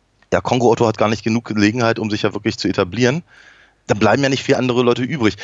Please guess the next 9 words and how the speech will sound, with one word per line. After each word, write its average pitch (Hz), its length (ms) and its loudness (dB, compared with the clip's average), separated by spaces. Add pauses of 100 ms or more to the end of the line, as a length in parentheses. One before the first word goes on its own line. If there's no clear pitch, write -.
(160)
Ich 107 60 -6
meine, 127 180 2
der, 117 240 4
der, 113 240 2
der 113 140 2
Erfinder 151 560 0
ist, - 240 -2 (600)
äh, 226 120 -10
äh, - 1120 -4